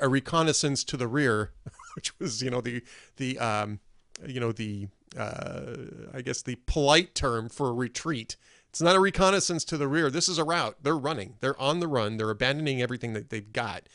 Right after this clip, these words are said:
They're fleeing in, at least in that section around Kharkiv. And that is the type of thing that will create a panic.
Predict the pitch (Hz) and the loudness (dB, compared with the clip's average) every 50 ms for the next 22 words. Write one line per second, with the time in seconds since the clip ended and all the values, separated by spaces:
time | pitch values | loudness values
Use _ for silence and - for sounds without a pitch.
0 | - - _ _ _ - 127 120 - - - - 160 185 185 135 107 95 87 87 | -20 -20 _ _ _ -4 -2 -2 -4 -8 -8 0 0 2 2 2 -2 -4 -10 -14
1 | 98 _ _ _ _ _ _ _ 131 123 120 113 117 - - 139 131 - 170 202 | -18 _ _ _ _ _ _ _ -2 0 0 0 -2 2 2 0 2 2 -2 -2
2 | 196 - - - 165 143 131 131 139 135 - - - 165 160 - - - 117 101 | -2 -4 -4 -4 -4 -2 -2 -2 -4 -6 -6 -2 0 -2 0 0 -2 -4 -4 -6
3 | 104 110 117 117 113 113 113 - - 120 107 98 - - 165 139 104 98 92 - | -4 -4 -4 -4 -2 -4 -6 -4 -4 -6 -6 -6 -6 -6 -6 -4 -6 -8 -12 -16
4 | - _ _ _ _ _ _ - _ _ _ _ - 131 127 123 123 120 120 117 | -20 _ _ _ _ _ _ -20 _ _ _ _ -2 0 2 4 4 4 4 2
5 | 117 113 113 110 - - _ - 127 113 123 127 139 - - 170 156 135 127 139 | 2 0 -2 -4 -8 -10 _ -16 -6 0 4 4 4 2 0 -4 -4 -2 -2 -4
6 | 127 151 175 196 - 165 - - 147 139 139 131 123 123 143 143 131 120 - - | 0 0 0 0 0 -4 -4 -2 -2 -2 0 -2 -4 -4 -4 -4 -4 -4 -4 -4
7 | 147 139 131 120 - - - 160 170 160 101 92 - - - | -2 -2 -2 -2 -2 -2 -2 -2 -2 -4 -4 -6 -12 -14 -20